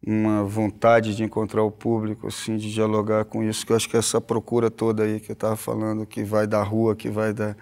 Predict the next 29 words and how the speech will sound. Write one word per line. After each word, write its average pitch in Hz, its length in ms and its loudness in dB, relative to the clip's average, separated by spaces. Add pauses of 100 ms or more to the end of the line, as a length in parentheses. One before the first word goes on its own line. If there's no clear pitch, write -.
(480)
do 104 180 -4
próprio 117 400 2
encontro 113 400 -2
com 113 140 -2
o - 20 2
diretor, 107 640 -2
que 117 100 -8
vai, 110 320 -2 (360)
que - 100 -6
no 120 100 2
fundo 127 640 2
é 120 140 6
pra 123 200 2
resultar 117 680 2 (100)
esse 127 640 0 (480)
encontro 120 460 0
com - 80 0
o - 20 0
espectador, 113 800 0 (880)
seja 117 320 -2
no 117 60 0
cinema, 117 340 -2
seja 123 300 -2
no 127 80 -2
teatro, 120 420 0
e 123 80 0
isso 123 560 -4
é, 110 460 -4 (840)
é, 104 640 -2